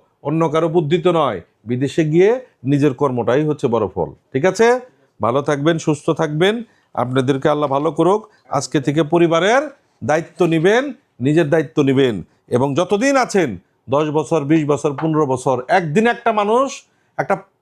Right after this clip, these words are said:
ব্যাংকেও যাকে জব দেয় দেখবেন, হঠাৎ করেই দেখবেন যে তারে ওই রে-, রে-, ইয়েতে দেয়,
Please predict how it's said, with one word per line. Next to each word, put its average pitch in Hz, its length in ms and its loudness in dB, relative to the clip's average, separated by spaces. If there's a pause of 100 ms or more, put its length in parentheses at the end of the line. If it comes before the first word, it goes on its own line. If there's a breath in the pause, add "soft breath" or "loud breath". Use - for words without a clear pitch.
(300)
ব্যাংকেও 226 560 2
যাকে 269 240 0
জব 208 280 0
দেয় 220 120 4
দেখবেন, 180 300 2
হঠাৎ 208 300 0
করেই 226 180 2
দেখবেন 202 280 2
যে 190 100 2
তারে 185 340 2 (340 soft breath)
ওই 139 200 2
রে-, 151 200 2
রে-, 180 220 4
ইয়েতে 196 320 2
দেয়, 95 240 -2